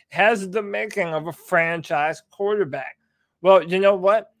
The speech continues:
I don't know if Matt Rhule is gonna be willing to risk his future on a rookie quarterback. And I really do think that Matt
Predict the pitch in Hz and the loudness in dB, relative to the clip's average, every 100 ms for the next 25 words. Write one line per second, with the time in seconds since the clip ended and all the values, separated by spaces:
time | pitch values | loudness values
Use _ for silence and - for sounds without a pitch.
0 | _ - 185 233 220 208 202 175 185 180 | _ 2 4 4 0 -4 -4 -4 -2 -2
1 | 175 196 220 202 202 _ - 185 185 208 | -4 -2 -2 -2 -6 _ -14 -12 -6 -6
2 | 196 196 185 190 233 226 208 180 160 196 | -2 -2 -2 -2 -2 -4 -6 -6 -6 -8
3 | 208 - 196 180 202 240 247 143 151 _ | -8 -6 -6 -6 -12 -12 -8 -6 -6 _
4 | _ _ _ - 196 254 214 202 - 202 | _ _ _ -2 2 4 4 0 -4 -4
5 | 185 196 220 208 - 247 277 233 147 127 | -4 -8 -10 -14 -6 -6 -6 -8 -12 -14
6 | 120 _ _ _ _ 190 202 185 190 165 | -18 _ _ _ _ -2 0 2 0 0
7 | 190 226 240 185 214 214 202 220 208 170 | 0 0 -2 -6 -8 -8 -10 -8 -2 -4
8 | 156 143 151 170 214 | -4 -10 -2 2 2